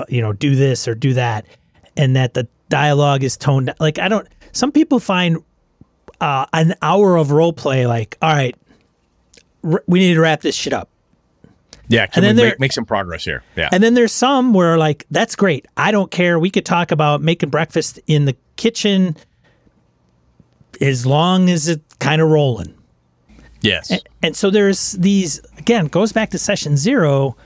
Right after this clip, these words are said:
Speaker 1: where we're not asking the right questions and getting the right answers to help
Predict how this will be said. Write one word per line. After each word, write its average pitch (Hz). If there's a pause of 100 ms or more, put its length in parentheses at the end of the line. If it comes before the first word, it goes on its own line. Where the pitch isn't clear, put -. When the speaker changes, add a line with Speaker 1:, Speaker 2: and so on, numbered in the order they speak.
(260)
Speaker 1:
where 160
we're 226
not 233
asking 160
the 135
right 165
questions 151
and 127
getting 151
the 127
right 127
answers - (140)
to -
help 185